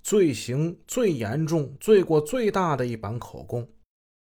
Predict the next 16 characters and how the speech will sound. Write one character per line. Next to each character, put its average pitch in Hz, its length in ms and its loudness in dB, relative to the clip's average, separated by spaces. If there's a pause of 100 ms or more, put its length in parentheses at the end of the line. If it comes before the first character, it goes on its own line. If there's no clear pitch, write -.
(100)
这 285 260 4
时 151 240 0
的 156 80 2
李 107 160 -4
文 143 220 -4
浩 139 200 0
每 92 240 -6
天 165 280 -4
都 165 160 2
让 156 200 0
自 147 200 -2
己 98 100 -12
的 113 100 -4
想 101 400 -6
象 147 220 -2
力 147 240 0